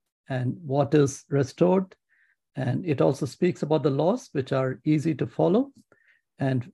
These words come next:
it ends with a choice that is given to the people of Israel.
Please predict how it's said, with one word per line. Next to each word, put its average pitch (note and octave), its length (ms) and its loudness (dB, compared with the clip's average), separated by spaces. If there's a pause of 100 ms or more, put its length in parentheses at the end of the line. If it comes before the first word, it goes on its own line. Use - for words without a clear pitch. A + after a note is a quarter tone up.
it - 320 -2
ends F3+ 320 4
with D#3 100 0
a D3 80 6
choice G3+ 440 2
that C#3 180 0
is B2 120 0
given C#3 360 -2
to C3+ 420 0
the A2+ 80 -4
people D3 320 0
of C3+ 140 -2
Israel. F#3 500 2